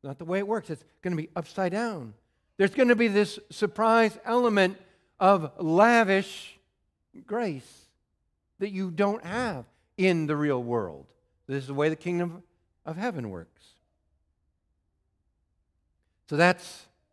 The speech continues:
I think, the, the other reason that Jesus tells this story, like he tells so many, the kingdom of heaven, like a mustard seed or whatever.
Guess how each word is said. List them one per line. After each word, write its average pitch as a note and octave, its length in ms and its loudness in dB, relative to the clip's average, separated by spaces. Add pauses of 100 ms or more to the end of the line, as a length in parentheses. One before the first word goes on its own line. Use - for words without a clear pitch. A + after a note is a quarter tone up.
(220)
I C3+ 80 -8
think, E3 220 -6 (120)
the, D3+ 160 -14 (220)
the C#3+ 240 -12 (120)
other F#3+ 280 0
reason B2+ 640 -4 (580)
that D#3 80 -8
Jesus D3+ 280 -4
tells F3+ 200 2
this D#3 140 -4
story, F3 240 0
like E3+ 160 2
he F3+ 100 -6
tells E3 260 -2
so D#3+ 120 -2
many, C#3+ 260 -2
the F3 100 -8
kingdom D#3+ 340 -6
of E3 120 -10
heaven, D3 260 -4 (220)
like D3+ 160 -2
a F#3 60 -8
mustard F3 340 -6
seed D#3+ 260 -4
or E3+ 80 -4
whatever. D3+ 460 0